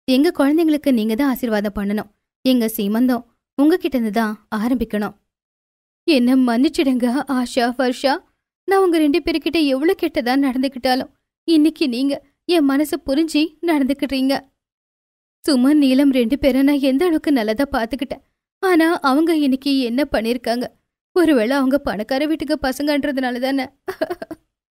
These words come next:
அப்படி சொல்லி காயத்ரி தேவி பயங்கரமா அழ ஆரம்பிச்சாங்க. "அத்தை, அமைதியா இருங்க, அழுவாதீங்க. வாங்க, நம்ம எல்லாரும் சேர்ந்து இந்த ஃபங்க்ஷனை நடத்தலாம்."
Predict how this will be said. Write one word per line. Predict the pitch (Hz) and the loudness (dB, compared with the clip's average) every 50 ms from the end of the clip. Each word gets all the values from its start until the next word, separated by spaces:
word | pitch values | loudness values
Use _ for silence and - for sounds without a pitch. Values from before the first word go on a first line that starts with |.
| _ _ - - - - - _ _ _ _ - 415 - 339 392 359 359 - - 349 359 - - - - 311 - - - - _ _ - - _ _ _ _ - 294 277 - - - _ 269 - - _ _ - 226 - _ _ | _ _ -20 -20 -20 -20 -20 _ _ _ _ -6 -4 -2 -4 -4 -4 -6 -8 -10 -10 -10 -8 -8 -8 -10 -10 -12 -16 -18 -18 _ _ -20 -20 _ _ _ _ -18 -18 -18 -20 -20 -20 _ -20 -20 -20 _ _ -20 -20 -20 _ _
அப்படி | 294 302 311 - 415 466 | 0 0 2 2 2 2
சொல்லி | 453 440 392 392 392 | 2 2 2 0 0
காயத்ரி | 285 277 269 269 311 349 - 370 349 240 | 0 0 0 0 0 0 0 0 0 2
தேவி | 247 247 262 240 240 262 | 2 0 0 0 0 -2
பயங்கரமா | 226 - 233 226 294 320 330 294 240 202 190 208 247 247 | -2 -2 -2 -2 -2 -2 -2 -2 -2 -2 -2 -2 -2 -2
அழ | 220 202 202 | -2 -2 -2
ஆரம்பிச்சாங்க. | 202 202 202 202 196 196 - 214 208 202 208 202 - - 247 - _ _ _ _ - _ _ _ - | -4 -4 -4 -4 -6 -6 -6 -6 -6 -4 -6 -8 -8 -10 -16 -20 _ _ _ _ -20 _ _ _ -2
"அத்தை, | 285 285 285 320 | -2 0 2 2
அமைதியா | 294 254 247 269 285 262 302 302 | 2 2 2 2 2 2 2 2
இருங்க, | 277 254 240 240 240 240 - - _ _ _ _ | 2 2 0 -2 -4 -6 -8 -16 _ _ _ _
அழுவாதீங்க. | 277 285 311 320 349 339 240 247 226 214 - - _ - 226 - _ 240 | 0 0 0 2 2 0 0 0 -2 -4 -6 -8 _ -16 -18 -14 _ -2
வாங்க, | 226 240 226 247 262 226 214 - - _ _ _ _ 269 | 0 0 2 2 0 -2 -4 -6 -14 _ _ _ _ 2
நம்ம | 285 277 277 285 | 2 4 4 4
எல்லாரும் | 247 220 220 226 254 269 294 - | 2 0 0 0 0 0 0 0
சேர்ந்து | 277 240 262 294 285 - - _ _ _ | 0 0 0 0 -2 -4 -10 _ _ _
இந்த | - 339 302 320 | 0 2 2 2
ஃபங்க்ஷனை | - - 247 254 - - 311 294 | 2 0 -2 -2 -2 0 0 2
நடத்தலாம்." | 269 233 214 - - 233 233 226 - | 2 0 -2 -2 -4 -4 -4 -4 -6